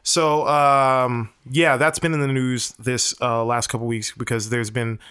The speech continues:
SpaceX people going to different podcasts and stuff,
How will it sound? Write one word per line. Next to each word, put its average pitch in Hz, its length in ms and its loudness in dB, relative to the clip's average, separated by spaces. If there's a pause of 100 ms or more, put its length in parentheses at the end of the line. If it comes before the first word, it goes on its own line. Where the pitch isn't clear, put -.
SpaceX 131 540 -2
people 117 260 -4
going 113 240 0
to 113 60 -4
different 107 260 -4
podcasts 110 440 -4
and 107 100 -6
stuff, 104 320 -6